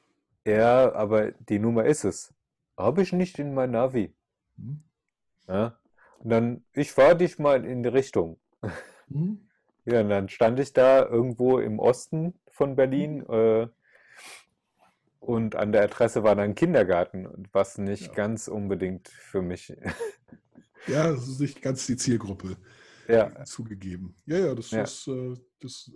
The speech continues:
Speaker 2: es ist ja ein bisschen, äh, Ausdruckssache. Ich meine, Charlottenburg war, bis zur Eingemeindung in den dreißigern war Charlottenburg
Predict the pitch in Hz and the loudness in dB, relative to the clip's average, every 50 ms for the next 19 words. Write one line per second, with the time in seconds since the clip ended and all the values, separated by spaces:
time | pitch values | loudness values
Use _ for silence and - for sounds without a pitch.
0 | - 131 143 131 147 147 - - 151 127 127 127 - 143 131 - - 139 127 123 | -10 -8 -8 -6 -8 -8 -4 -2 -2 -2 -2 -4 -4 -6 -4 -2 -2 -2 0 0
1 | 120 120 117 107 107 107 110 113 110 - - 127 113 - 101 92 95 90 - - | -2 -4 -4 -6 -6 -6 -6 -8 -8 -6 -6 -6 -6 -6 -8 -8 -8 -8 -6 -6
2 | 131 127 123 - 120 104 107 113 - 180 165 151 160 160 156 156 - 123 120 123 | -6 -6 -4 -4 -6 -4 -4 -6 -4 -4 -4 -2 -2 -2 -4 -4 -4 -4 -4 -4
3 | 123 120 _ _ _ _ _ _ _ _ - 131 127 - - 123 85 85 104 113 | -4 -8 _ _ _ _ _ _ _ _ -6 -6 -4 -4 -4 -4 -4 -4 -2 -2
4 | 131 143 131 127 127 131 131 127 123 113 110 107 98 90 90 87 101 107 - - | -2 -2 -2 -2 -2 -2 -2 -2 -2 -2 -4 -4 -6 -6 -6 -8 -8 -8 -10 -8
5 | 135 143 135 135 127 123 117 107 110 - - - 113 95 98 - - 127 127 123 | -6 -6 -4 -4 -4 -4 -6 -6 -10 -12 -14 -12 -10 -10 -10 -10 -8 -8 -8 -4
6 | 131 135 135 139 - | -2 -2 -2 -2 -6